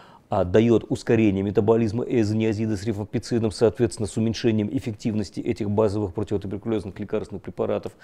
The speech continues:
либо наоборот, двенадцатый, тринадцатый, э, подтипы дают замедление их метаболизма,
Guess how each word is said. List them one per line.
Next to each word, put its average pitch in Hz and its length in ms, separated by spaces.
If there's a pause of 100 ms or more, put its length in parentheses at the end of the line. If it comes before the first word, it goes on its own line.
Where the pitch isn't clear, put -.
(300)
либо 180 300
наоборот, 131 760
двенадцатый, 110 480
тринадцатый, 120 640
э, 101 320
подтипы 120 480
дают 101 300
замедление 110 760
их 95 160
метаболизма, 104 720